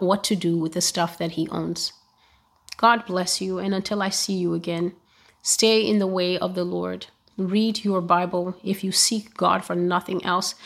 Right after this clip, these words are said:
seek wisdom, seek godly counsel, seek understanding. Seek for this Bible to open up its secrets to you and teach you so that you can preserve your life and the life of the little ones with you.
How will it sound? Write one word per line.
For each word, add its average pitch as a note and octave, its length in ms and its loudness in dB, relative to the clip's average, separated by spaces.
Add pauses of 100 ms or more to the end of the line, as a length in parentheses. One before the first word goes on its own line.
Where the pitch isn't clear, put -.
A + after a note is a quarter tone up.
(260)
seek - 380 0
wisdom, F#3 720 -2 (300)
seek - 540 -2
godly F3+ 400 2
counsel, F#3 720 -4 (180)
seek - 320 0
understanding. F3+ 840 -4 (520)
Seek - 400 2
for A3+ 160 0
this F#3+ 220 0
Bible G3 720 2 (840)
to - 340 0
open A#3+ 500 4
up G3+ 280 -4
its - 320 -4
secrets - 600 -2
to - 140 -2
you E3+ 340 -2 (440)
and F#3 180 -2
teach - 440 -2
you G#3+ 200 -4 (500)
so - 180 0
that F#3+ 220 0
you G#3 80 -4
can F#3+ 160 -2
preserve G3 420 2
your F#3+ 160 0
life E3+ 340 -6 (120)
and F#3+ 160 0
the F#3 100 0
life F3+ 320 -2
of F#3 100 -4
the F3+ 100 -2
little F3 260 0
ones E3+ 320 -4
with F3 200 -6
you. F3+ 220 -4